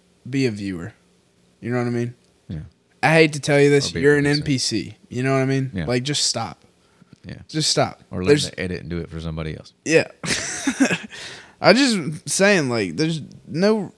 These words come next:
Speaker 1: reason that everyone needs to be a fucking entertainer. I say this knowing how fucking stupid and ironic it is 'cause I'm trying to become
Speaker 2: I mean, it's
Speaker 1: one,
Speaker 2: okay
Speaker 1: but
Speaker 2: to chase your, okay, here's my thing. I want people to chase their dreams, but be realistic with those
Speaker 1: For
Speaker 2: dreams.
Speaker 1: sure, hundred percent.
Speaker 2: Okay, like,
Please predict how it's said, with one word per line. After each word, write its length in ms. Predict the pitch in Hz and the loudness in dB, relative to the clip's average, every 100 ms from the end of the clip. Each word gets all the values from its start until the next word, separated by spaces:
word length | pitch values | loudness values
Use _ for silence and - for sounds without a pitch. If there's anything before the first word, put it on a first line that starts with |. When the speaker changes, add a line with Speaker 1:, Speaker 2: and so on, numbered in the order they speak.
| _ | _
Speaker 1:
reason 560 | - 151 190 196 180 139 | -10 -4 0 0 0 0
that 160 | 127 - | -2 0
everyone 520 | 160 180 175 151 139 | 2 4 4 4 4
needs 280 | 139 131 127 | 2 2 -2
to 60 | |
be 320 | 117 120 117 | -2 0 0
a 80 | 64 | -2
fucking 500 | - 135 120 117 104 - | -4 -2 -2 -4 -6 -6
entertainer. 680 | 113 104 - 80 50 50 - _ _ _ _ | -6 -6 -8 -10 -10 -16 -20 _ _ _ _
I 120 | 143 | 0
say 300 | 147 - 170 | 2 6 6
this 400 | 151 135 - - - _ _ _ _ _ _ _ _ | 6 4 0 -6 -12 _ _ _ _ _ _ _ _
knowing 580 | 113 139 147 139 123 120 - _ - - - | -2 2 2 2 -2 -6 -12 _ -20 -20 -6
how 280 | 123 131 131 | 2 4 4
fucking 520 | 123 135 123 117 104 | 0 -4 -2 -4 -4
stupid 420 | - - 135 127 120 | -4 -2 -2 0 -2
and 80 | 117 | -2
ironic 480 | 107 113 113 113 | -2 0 -2 -4
it 80 | 107 | -4
is 240 | 98 101 - | -4 -6 -6
'cause 180 | 117 | -6
I'm 140 | 107 107 | -6 -6
trying 240 | 120 113 | -4 -4
to 60 | 107 | -4
become 280 | 110 - 147 | -6 -2 2
Speaker 2:
I 40 | |
mean, 100 | 151 | 2
it's 160 | 151 165 | 2 0
Speaker 1:
one, 140 | 180 | -2
Speaker 2:
okay 240 | 110 107 151 | -2 0 0
Speaker 1:
but 100 | 135 | 0
Speaker 2:
to 20 | |
chase 360 | 110 - 117 - | -2 -2 -2 -4
your, 100 | 98 | -10
okay, 300 | - 107 95 | -6 -4 -4
here's 200 | 95 147 | -2 -2
my 100 | 151 | -2
thing. 260 | 113 90 87 | -2 -4 -4
I 100 | 98 | -2
want 260 | 135 135 123 | -2 -2 -4
people 200 | 117 101 | -6 -4
to 80 | 87 | -4
chase 300 | 95 85 - | -4 -4 -6
their 100 | 82 | -6
dreams, 300 | 87 90 78 | -6 -6 -6
but 200 | 95 - | -8 -4
be 160 | 120 | -2
realistic 720 | 127 101 90 82 85 - 110 117 | 0 0 -2 -2 -4 -4 -6 -6
with 140 | 110 | -4
those 180 | 120 117 | -2 -4
Speaker 1:
For 140 | - | -2
Speaker 2:
dreams. 120 | 165 131 | -2 0
Speaker 1:
sure, 440 | 214 214 - - | 4 6 4 -4
hundred 320 | - 180 175 | -2 0 0
percent. 380 | 120 120 110 - | -2 0 -2 -4
Speaker 2:
Okay, 20 | - | -10
like, 320 | 104 104 92 | -2 -2 -2